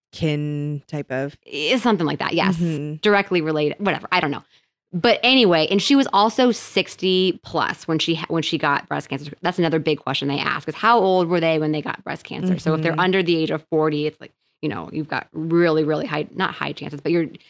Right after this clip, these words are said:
Speaker 2: chances of getting breast cancer are definitely increased when they've, when they got breast cancer themselves under the age of forty or before they turn forty. Um, but anyway, I found a lump in my breast and I went to get it checked today by my O B. And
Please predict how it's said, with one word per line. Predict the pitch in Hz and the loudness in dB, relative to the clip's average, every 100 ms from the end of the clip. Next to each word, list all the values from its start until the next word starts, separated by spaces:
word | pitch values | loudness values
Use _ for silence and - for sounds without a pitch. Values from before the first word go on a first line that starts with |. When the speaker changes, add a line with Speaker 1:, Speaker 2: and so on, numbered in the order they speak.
| _ | _
Speaker 2:
chances | 262 247 208 | 2 2 2
of | 175 | 2
getting | 180 165 | 2 2
breast | 151 160 151 | 2 -2 -2
cancer | 151 139 151 | -6 -4 -4
are | |
definitely | 143 - 156 151 147 147 | -2 0 0 0 -4 -2
increased | 147 - 151 151 - - _ _ | -4 -4 -4 -4 -8 -20 _ _
when | 165 | 0
they've, | 156 151 - | 2 2 -2
when | 165 160 | 0 2
they | 165 185 175 165 180 | 4 4 4 2 -2
got | - 151 151 - _ | -2 -2 -2 -6 _
breast | 151 151 | -8 -6
cancer | 156 156 | -4 -4
themselves | 147 143 - 180 151 147 160 | -4 -4 0 2 4 2 0
under | 165 151 | 0 0
the | 156 | 0
age | 151 151 | -2 -2
of | 147 | -6
forty | - 147 151 147 | -6 -4 -2 -2
or | |
before | 156 156 - | -4 -4 -4
they | 147 143 | -4 -4
turn | 165 - | -6 -10
forty. | - 107 135 - - _ - - - | -8 -8 -8 -10 -12 _ -20 -20 -2
Um, | 185 180 | 2 4
but | 202 | 4
anyway, | 247 262 214 175 165 | 4 6 6 6 4
I | |
found | 180 175 220 | 2 2 4
a | |
lump | 214 180 | 2 2
in | 175 | 0
my | 160 160 | 0 0
breast | 160 151 156 | 0 0 -2
and | 156 | -2
I | |
went | 151 156 | 0 0
to | 165 | -2
get | 170 | -2
it | - | -4
checked | 143 - | -6 -6
today | 151 156 | -2 0
by | 156 | 0
my | 151 151 160 | 0 -2 0
O | 151 | 0
B. | 185 196 185 185 - - - - | 4 4 4 0 -8 -20 -12 -2
And | 180 170 165 | 0 2 2